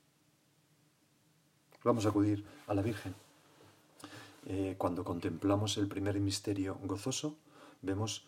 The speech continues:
cómo Dios quiso envolver su palabra divina de ternura humana, sirviéndose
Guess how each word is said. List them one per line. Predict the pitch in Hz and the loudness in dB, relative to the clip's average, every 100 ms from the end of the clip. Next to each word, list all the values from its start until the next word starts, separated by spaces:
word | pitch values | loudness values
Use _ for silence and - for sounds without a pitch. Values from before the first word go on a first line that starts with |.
| - | -16
cómo | - 98 | -4 0
Dios | 95 101 | 4 4
quiso | 101 101 95 | 2 -2 -2
envolver | 92 92 92 | -4 -2 -4
su | 101 98 | -4 -6
palabra | 82 87 - - | 0 2 2 2
divina | 131 139 143 147 - _ _ _ _ | 0 0 -2 -6 -12 _ _ _ _
de | 95 | -6
ternura | 98 98 101 110 95 | -2 -4 -2 0 0
humana, | - - - - | -4 -12 -18 -14
sirviéndose | - 101 123 175 180 196 | 0 4 6 4 2 -4